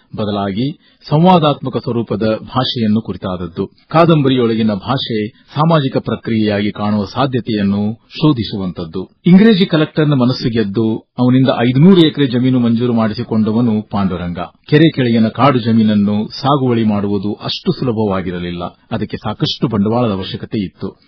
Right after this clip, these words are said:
ಆಗ ಅವನಿಗೆ ನೆನಪಾದದ್ದು ದಮಗಳ್ಳಿ ಸಾವುಕಾರ, ಕಲ್ಕಟ್ಟಿ ಶಂಕರಪ್ಪನವರು. ತಂದೆ ಮಕ್ಕಳಂತಿದ್ದ ಅವರಿವರ ನಡುವಿನ ಸಂಭಾಷಣೆಯನ್ನು ನೋಡೋಣ.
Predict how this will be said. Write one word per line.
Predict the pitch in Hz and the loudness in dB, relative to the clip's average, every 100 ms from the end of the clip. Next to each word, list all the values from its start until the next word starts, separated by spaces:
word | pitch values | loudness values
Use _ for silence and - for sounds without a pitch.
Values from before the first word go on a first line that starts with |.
| - | -4
ಆಗ | 110 104 | -2 -2
ಅವನಿಗೆ | 101 101 | -2 -2
ನೆನಪಾದದ್ದು | 101 101 - 110 110 147 110 107 113 _ 101 | -2 -4 -6 -6 -4 -4 -4 -6 -8 _ -2
ದಮಗಳ್ಳಿ | 123 139 160 | 0 4 4
ಸಾವುಕಾರ, | 123 123 113 110 101 101 107 - | 2 -2 -2 -2 -4 -4 -6 -8
ಕಲ್ಕಟ್ಟಿ | 117 110 147 - | -10 -8 -8 -6
ಶಂಕರಪ್ಪನವರು. | - 95 101 95 90 87 85 - _ _ _ | -6 -6 -6 -8 -8 -8 -10 -12 _ _ _
ತಂದೆ | 185 196 | 4 6
ಮಕ್ಕಳಂತಿದ್ದ | 196 165 - 156 147 147 131 | 6 4 2 0 2 0 2
ಅವರಿವರ | 123 117 147 139 | 2 2 2 2
ನಡುವಿನ | 131 120 120 120 | 0 0 0 -2
ಸಂಭಾಷಣೆಯನ್ನು | 117 104 101 113 110 104 101 98 98 | -2 -4 -2 -6 -2 -2 0 -2 -2
ನೋಡೋಣ. | 92 95 92 | -4 -4 -4